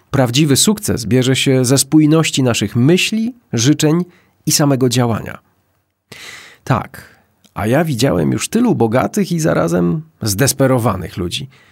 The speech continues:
Co w ogóle właściciele takich firm robią na tym seminarium? Przecież mają wszystko, czego dusza zapragnie. I w tym momencie tłumacz zadał moje pytanie prelegentowi. W odpowiedzi usłyszałem mądre słowa.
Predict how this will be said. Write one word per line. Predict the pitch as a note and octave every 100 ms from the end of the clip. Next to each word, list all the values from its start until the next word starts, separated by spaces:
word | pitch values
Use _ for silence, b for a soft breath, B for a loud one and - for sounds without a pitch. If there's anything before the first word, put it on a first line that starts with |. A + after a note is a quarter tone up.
| b b b
Co | - D#4+
w | E4
ogóle | D4+ G#3 A3 G#3+
właściciele | C#3+ D#3+ C#3 C3+ F3+ -
takich | D3+ - -
firm | - C3 D#3+ D#3+
robią | E3 B3 B2 A2
na | F#2
tym | F2 G#2+
seminarium? | - G#2+ G2 E2 - C2+ C#2 B B B
Przecież | - C#3 C#3+
mają | F3 A3+ B3+ C4
wszystko, | - - C4 - B3+
czego | - B3+ C4
dusza | C#4 - -
zapragnie. | G#2 - - - - - _ _ _ _ _ _ _ _ _
I | -
w | -
tym | D4+
momencie | F4+ F3 A3+ A3+ E3+
tłumacz | - E3 A#3+ B3 F#2+ - - -
zadał | A#2 G#2+ D3 G#3 B2
moje | C3 G#3 F#3
pytanie | C3 - A#2 C#3+
prelegentowi. | C#3+ A#2 B2 C3+ D#3+ D#3 C2 - - B B B B B B -
W | G#2+
odpowiedzi | A2+ C3 C#3+ B3 G3
usłyszałem | D3+ - C3 F#3+ G3+ F3+ D#3+ -
mądre | C3 F3 D#3+
słowa. | D3+ C3 G2+ -